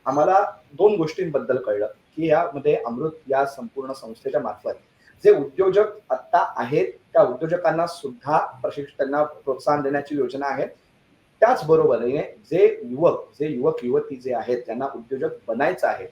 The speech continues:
पण कुठल्या गोष्टींचं मार्गदर्शन मिळत नाही अशा पद्धतीचे सुद्धा आहेत, अशा लोकांना उद्योजक घडवण्याचं सुद्धा आपल्याकडे, आपल्याकडे तंत्र आहे, आपल्याकडे ती स्कीम्स आहेत.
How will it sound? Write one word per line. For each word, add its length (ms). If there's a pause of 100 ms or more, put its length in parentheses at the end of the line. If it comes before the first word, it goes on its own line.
(260)
पण 100
कुठल्या 320
गोष्टींचं 460
मार्गदर्शन 560
मिळत 160 (100)
नाही 120 (160)
अशा 220
पद्धतीचे 540
सुद्धा 300
आहेत, 200 (320)
अशा 200
लोकांना 340 (120)
उद्योजक 360 (280)
घडवण्याचं 480
सुद्धा 320
आपल्याकडे, 500
आपल्याकडे 340
तंत्र 240
आहे, 140
आपल्याकडे 400
ती 80
स्कीम्स 380
आहेत. 200